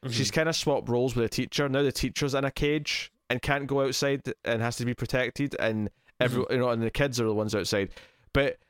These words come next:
Speaker 2: we see her still teaching class. She's actually there to teach, uh, Melanie, these, uh, this tribe of kids, and also the other kids that, you know, were back at the, uh, the base. Like, they, they've collected all the kids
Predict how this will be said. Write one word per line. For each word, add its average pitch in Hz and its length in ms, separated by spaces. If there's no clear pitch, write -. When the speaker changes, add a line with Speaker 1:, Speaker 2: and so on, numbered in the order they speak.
Speaker 2:
we 147 120
see 175 220
her 208 100
still 170 240
teaching 143 340
class. 147 520
She's 135 180
actually 156 380
there 131 180
to 95 100
teach, - 440
uh, 110 420
Melanie, 156 800
these, 120 320
uh, 110 440
this 117 160
tribe 131 400
of 135 80
kids, 131 560
and 113 260
also 135 360
the 120 160
other 131 120
kids 120 300
that, 113 140
you 117 80
know, 110 80
were 107 200
back 113 220
at 80 100
the, 104 180
uh, 101 100
the 98 80
base. 123 300
Like, 107 160
they, 123 140
they've 120 180
collected 135 420
all 127 120
the 120 60
kids 113 440